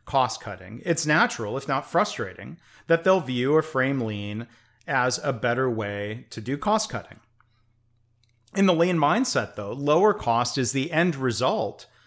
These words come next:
of doing everything else well. Improve safety, quality, and patient flow, and you'll end up with better bottom line results. Your cost might be higher to deliver better patient flow, but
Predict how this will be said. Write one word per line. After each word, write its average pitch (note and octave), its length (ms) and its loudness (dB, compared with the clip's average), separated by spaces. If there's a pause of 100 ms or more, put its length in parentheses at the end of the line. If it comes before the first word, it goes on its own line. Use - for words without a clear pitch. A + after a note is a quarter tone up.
(160)
of C3+ 140 0
doing D3 260 4
everything A#2 380 0
else G#2+ 260 -8
well. F#3 380 -4 (480)
Improve D#3 460 2
safety, C#3 420 2
quality, B2+ 420 2
and B2 120 -2
patient A#2+ 340 -6
flow, A2 380 -6
and D3+ 200 -2
you'll D3+ 220 2
end C3+ 240 0
up - 480 -2 (640)
with D#3+ 260 2
better A#2 280 0
bottom G2+ 320 -6
line F#2+ 240 -10
results. D#3 580 -4 (640)
Your D#3+ 140 4
cost G#3 340 2
might D#3 220 0
be C#3 80 0
higher B2 400 0
to B2+ 160 -4
deliver A#2 340 -2
better A#2+ 320 -2
patient A#2+ 460 -6
flow, A2 340 -8
but B2+ 380 -2